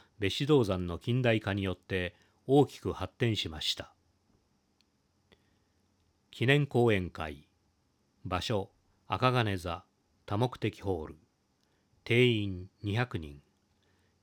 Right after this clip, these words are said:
聴講は無料です。申し込み不要です。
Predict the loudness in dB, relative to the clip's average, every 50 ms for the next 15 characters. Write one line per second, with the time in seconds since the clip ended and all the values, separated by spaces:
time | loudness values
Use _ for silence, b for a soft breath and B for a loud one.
0 | -20 -6 0 4 4 4 4 4 4 4 4 4 2 0 -2 -4 -4 -2 2 2
1 | 2 2 2 0 -4 -8 -10 -12 -18 -18 _ _ _ _ _ _ _ _ _ -4
2 | 0 2 2 2 0 -2 -4 -2 -2 -2 -2 -6 -8 -10 _ -8 -4 0 0 0
3 | 0 0 -4 -6 -10 -10 -12 -14 -14 -18 -20 _